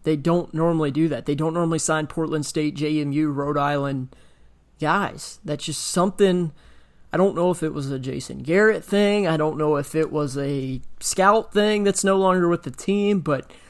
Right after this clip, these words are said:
there has been so many changes in philosophies with this team just off of one draft that's just got me questioning what has changed, because it's, it's so different than what we've seen here recently.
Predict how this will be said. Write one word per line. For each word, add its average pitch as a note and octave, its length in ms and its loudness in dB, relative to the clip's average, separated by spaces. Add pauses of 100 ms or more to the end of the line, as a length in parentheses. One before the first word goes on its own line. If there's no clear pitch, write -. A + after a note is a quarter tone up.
(360)
there F#3+ 220 6
has A3 140 4
been E3+ 180 2
so F#3 280 0
many F#3 240 2
changes E3 400 0
in D#3 120 -2
philosophies C#3 680 -2
with C#3 120 -6
this D3 180 -4
team E3 300 -2
just D3 300 -2
off D3 300 -4
of C#3 80 0
one C#3+ 200 -2
draft D3 440 -2
that's - 260 -8
just - 300 -6
got D3+ 260 2
me D3+ 140 0
questioning C#3+ 760 -2
what C#3 380 2
has C#3 220 -4
changed, E3+ 480 -4
because C#3 440 -6
it's, - 260 -4
it's - 220 -4
so F3 480 2
different D#3+ 420 -2
than C#3+ 120 -4
what D3 140 -2
we've C#3 180 -8
seen E3+ 240 -2
here C#3+ 160 -4
recently. B2+ 500 -8